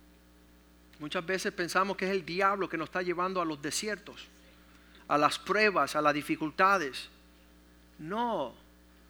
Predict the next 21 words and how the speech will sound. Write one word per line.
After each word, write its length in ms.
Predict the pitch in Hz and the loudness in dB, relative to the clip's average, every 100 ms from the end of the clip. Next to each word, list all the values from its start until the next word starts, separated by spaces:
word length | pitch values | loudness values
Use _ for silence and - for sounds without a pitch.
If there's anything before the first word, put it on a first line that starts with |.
| - - | -20 -2
para 200 | 156 165 | 4 4
que 100 | 185 | 2
te 120 | - | 0
acuerdes 460 | 170 - 214 226 202 | -2 0 -2 -2 -4
todo 200 | 214 233 | -6 -4
el 120 | 226 | -4
camino 400 | 202 196 214 220 | -2 -2 -2 -4
por 160 | 190 180 | -2 -2
donde 260 | 196 214 | -2 -2
te 300 | 202 196 214 | -4 -2 0
he 40 | 226 | -2
traído 540 | - 196 185 220 214 | 0 0 0 0 -2
yo, 420 | 180 180 240 202 151 | -2 0 2 2 0
dice 340 | 202 196 202 | -2 0 -2
Dios, 580 | 170 208 220 151 - - - - - - | 0 2 4 2 -2 -8 -14 -20 -20 2
estos 320 | 190 214 226 - | 6 6 4 4
cuarenta 560 | 196 208 233 220 208 | 8 8 6 6 8
años 320 | 226 233 220 | 8 6 0
en 100 | 208 | 2
el 160 | 196 190 | 4 4
desierto 880 | 190 175 - 240 262 240 - 160 | 4 2 2 4 4 4 0 -4